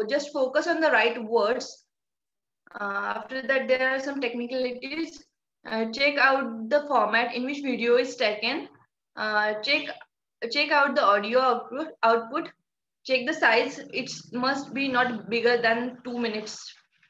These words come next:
Uh, editing. Editing is one of the most important thing in a video resume. Edi-, uh, editing is a must for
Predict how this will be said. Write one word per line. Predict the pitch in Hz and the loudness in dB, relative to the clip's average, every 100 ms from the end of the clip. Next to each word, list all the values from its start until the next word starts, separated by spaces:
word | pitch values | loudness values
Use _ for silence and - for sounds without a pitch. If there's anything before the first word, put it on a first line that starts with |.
| _ _ _ | _ _ _
Uh, | 202 208 208 _ - | -16 -14 -16 _ -4
editing. | 247 294 208 - | -2 -2 -2 -4
Editing | 240 285 320 311 | -2 -2 -2 -2
is | 269 | 0
one | 254 247 | 0 0
of | 233 | -2
the | 277 | -2
most | 240 240 262 - | 0 0 0 -4
important | 254 240 240 269 269 | 0 2 2 -2 -4
thing | 247 240 - | -4 -4 -4
in | 247 | -2
a | 285 285 - - | -2 -4 -12 -4
video | 247 247 240 | -2 2 4
resume. | 233 208 214 214 247 - - - _ _ - | 4 2 -2 -2 -2 -4 -8 -14 _ _ -6
Edi-, | 240 226 254 - | -4 -2 -2 2
uh, | 233 226 | 4 4
editing | 208 233 285 277 339 349 349 285 - _ _ _ _ _ - | 2 0 -2 -2 -2 -2 -6 -8 -12 _ _ _ _ _ -6
is | 269 269 | -4 0
a | 311 320 | 2 2
must | 269 233 247 320 - - - _ _ _ | 0 -2 0 -2 -6 -16 -20 _ _ _
for | 254 247 | 2 2